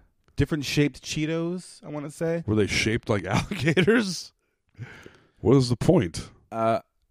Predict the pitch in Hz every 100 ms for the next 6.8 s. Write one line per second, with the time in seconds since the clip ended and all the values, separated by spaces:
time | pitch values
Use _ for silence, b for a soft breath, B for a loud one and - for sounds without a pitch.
0 | - 120 104 156 214 208 151 123 123 117
1 | - 156 135 - - 127 143 107 - -
2 | 143 95 82 - _ 82 87 78 - b
3 | b b 85 95 92 101 - - 110 -
4 | 104 - 98 90 101 117 - - _ _
5 | _ _ _ _ _ _ _ _ _ -
6 | - - - - 85 - 107 85